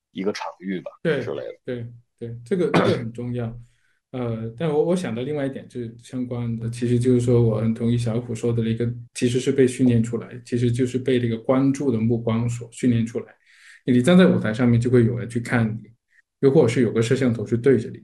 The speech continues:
Speaker 2: 这个时候你就有了，多了一个角度，你不再是一个，啊，懵懂的、不自知的，你知道有人在观察你，你会考虑就是说你呈现出来的是什么东西。所以有很多时候那个呈现的那个状态其实是跟那个观察的眼光是有关的，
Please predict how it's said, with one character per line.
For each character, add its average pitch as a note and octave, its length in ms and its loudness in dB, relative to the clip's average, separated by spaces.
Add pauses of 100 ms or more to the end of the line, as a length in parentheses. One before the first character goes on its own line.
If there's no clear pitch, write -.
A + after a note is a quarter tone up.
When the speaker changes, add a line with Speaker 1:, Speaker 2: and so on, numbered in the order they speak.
Speaker 2:
这 F#3+ 100 4
个 F3+ 100 8
时 A#2+ 160 2
候 C3 200 4
你 G2+ 120 -2
就 B2+ 300 2
有 A2 320 -2
了， G#2 120 -8
多 D3 280 0
了 C3+ 120 2
一 - 100 -4
个 B2 120 0
角 G2 220 -4
度， A#2 140 -6
你 G#2 100 -8
不 A2+ 160 -10
再 F3 220 2
是 - 180 -4
一 A#2+ 140 0
个， A2+ 300 -6 (320)
啊， G#2+ 100 -4
懵 G2+ 260 -4
懂 - 240 -6
的、 G#2 160 -16
不 A#2+ 100 -4
自 A#2+ 180 -2
知 A#2 220 0
的， A#2+ 160 -4 (420)
你 A2+ 100 -4
知 C3+ 120 0
道 D#3 140 4
有 A2 160 2
人 G#2 100 -10
在 A2+ 140 -4
观 A2 180 0
察 - 160 -10
你， - 460 -10
你 - 20 -2
会 C#3 120 2
考 G2+ 200 -6
虑 A2+ 140 0
就 A#2+ 160 0
是 A#2+ 60 -10
说 A2+ 100 0
你 G#2+ 100 -6
呈 G#2 180 -10
现 A#2 180 0
出 A#2 140 -2
来 G2+ 140 -6
的 A2 140 -16
是 - 180 -12
什 A2 140 -10
么 A2 80 -8
东 A#2 240 -6
西。 - 220 -18 (420)
所 F3+ 140 2
以 G#3+ 60 8
有 G#3+ 40 6
很 A2 160 0
多 A#2+ 80 0
时 C3 200 -4
候 A#2+ 240 2
那 B2+ 120 0
个 B2+ 120 0
呈 A2 280 -4
现 C#3 360 0
的 A2+ 80 0
那 A2 100 -2
个 A2+ 80 -2
状 A#2 240 -4
态 A2 140 0
其 A2+ 160 -8
实 A#2 80 -4
是 A#2+ 120 -8
跟 B2+ 240 0
那 B2+ 120 -2
个 A2+ 100 -6
观 C#3 260 -4
察 A#2 140 -4
的 A2 80 0
眼 G#2+ 240 -6
光 A#2 240 -2
是 A#2+ 100 -4
有 A2+ 120 -6
关 A#2 320 -6
的， A#2 60 -8